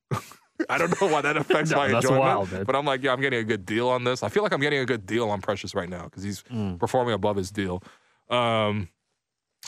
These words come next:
Speaker 1: I would say, um, for Fred, he's more of the, um, he's more of the sit-down restaurant right now.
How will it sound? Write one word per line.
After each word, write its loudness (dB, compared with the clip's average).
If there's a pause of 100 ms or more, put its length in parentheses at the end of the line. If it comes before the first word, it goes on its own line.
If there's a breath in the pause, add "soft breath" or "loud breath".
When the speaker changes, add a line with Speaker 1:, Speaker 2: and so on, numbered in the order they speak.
Speaker 1:
I 2
would 0
say, 2 (200)
um, -2
for -2
Fred, 0
he's -2
more 0
of -2
the, -4 (280)
um, -4 (920)
he's -4
more 4
of -2
the -6
sit-down 0
restaurant 2
right 0
now. 0